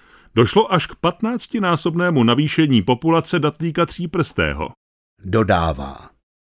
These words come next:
Speaker 1: I v Národním parku Šumava pozorujeme jeho přímou návaznost na kůrovcové gradace. Před rokem dva tisíce sedm se na Šumavě vyskytovalo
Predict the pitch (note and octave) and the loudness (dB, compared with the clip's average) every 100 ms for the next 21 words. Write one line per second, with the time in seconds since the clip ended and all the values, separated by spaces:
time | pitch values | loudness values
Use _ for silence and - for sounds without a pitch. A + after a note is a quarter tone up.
0 | _ A2+ E2+ A2 B2+ F3 F3 G3+ D#3 F3+ | _ 2 4 2 2 0 -2 -2 -2 -2
1 | F3+ G#3 E3+ - G3+ G3+ A2+ - G#2 G2+ | -2 -4 -4 -2 -2 0 -2 0 0 2
2 | G#2+ G#2+ A2+ A#2 A#2+ A#2+ F#2+ F2+ - A#2+ | 4 6 4 4 2 2 0 -2 -6 -6
3 | D#3 F3+ D3+ A2 G#2+ A2+ G2+ A#2+ A#2 - | -4 -2 0 0 2 0 0 0 -2 -2
4 | G#2+ - G#2+ A2+ - A2+ A#2 A2+ A2 G2 | -4 0 0 0 -2 0 0 2 2 0
5 | F2 - - - _ _ _ _ _ - | -2 -8 -12 -16 _ _ _ _ _ -20
6 | - - _ _ _ - C3 G#3+ G#3+ F3 | -20 -20 _ _ _ 0 2 4 4 6
7 | D3 D3 F3+ G#3 F#3 E3+ - B2+ B2+ C#3 | 4 2 -2 -2 2 2 4 6 6 6
8 | E3+ C3+ A2+ C3 - A3 F3+ A#2 A2+ A2 | 4 2 4 2 0 0 2 4 4 2
9 | - B2 B2+ B2+ C3 C3+ | 0 0 2 4 4 2